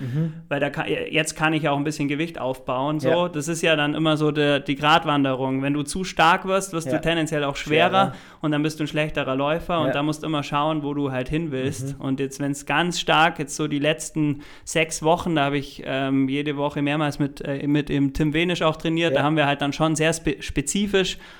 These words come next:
Speaker 2: auch Simulationen, also
Speaker 1: Mhm.
Speaker 2: mal einen High Rocks oder einen halben High Rocks simuliert und
Speaker 1: Mhm.
Speaker 2: halt sehr intensive Workouts und genau in dieser Kombination halt auch,
Speaker 1: Mhm.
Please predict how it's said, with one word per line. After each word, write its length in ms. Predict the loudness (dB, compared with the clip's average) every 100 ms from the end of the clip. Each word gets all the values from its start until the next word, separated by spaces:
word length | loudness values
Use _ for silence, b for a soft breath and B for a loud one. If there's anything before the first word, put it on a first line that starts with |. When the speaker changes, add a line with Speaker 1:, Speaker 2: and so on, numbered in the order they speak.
| B
Speaker 2:
auch 140 | 0 2
Simulationen, 1080 | 2 2 2 0 0 2 2 2 2 0
also 280 | -2 -2 0
Speaker 1:
Mhm. 40 |
Speaker 2:
mal 140 | 0 0
einen 320 | 0 0 -2
High 200 | 0 0
Rocks 260 | 0 -2 -4
oder 120 | -6
einen 200 | -6 -2
halben 300 | 0 0 0
High 160 | 0 0
Rocks 220 | -2 -2
simuliert 640 | -2 0 0 0 0 0 -6
und 160 | -2
Speaker 1:
Mhm. 60 | 0
Speaker 2:
halt 180 | 0 -2
sehr 300 | 0 2 4
intensive 640 | 2 2 -2 0 -2 -2
Workouts 500 | 0 -2 0 -2 -2
und 200 | -4 -4
genau 260 | -2 0 -2
in 80 | -2
dieser 220 | -4 -4
Kombination 720 | -2 -2 -2 -6 -6 -6 -4
halt 180 | -6 -4
auch, 160 | -4
Speaker 1:
Mhm. 160 | 0 -2